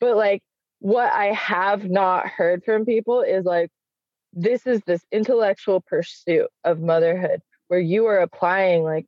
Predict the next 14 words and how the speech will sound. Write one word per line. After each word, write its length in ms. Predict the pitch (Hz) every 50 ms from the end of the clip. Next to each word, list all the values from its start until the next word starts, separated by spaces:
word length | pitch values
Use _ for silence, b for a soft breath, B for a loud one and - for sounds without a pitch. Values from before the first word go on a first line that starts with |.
| _ _
all 280 | - 175 196 226 240 233
of 120 | 208 180
these 200 | 190 185 180 170 -
things 400 | - 208 233 233 240 240 220 180 190
that 180 | 196 170 160 -
you 360 | - 147 196 233 240 226 175 -
learned. 320 | - 196 233 233 180 117 - - _ _ _ _ _ _ _ _ _ _ _ _ _ _ _ -
You 160 | 185 214 214
learned 500 | 185 185 185 185 185 185 185 185 170 - -
as 460 | 175 180 170 165 165 165 160 160 160 - _ _ _ _
a 60 | - 170
nanny, 580 | 170 165 160 160 175 196 220 247 262 240 - -
you 200 | - 170 175 170
learned 460 | 160 170 165 165 170 165 165 165 -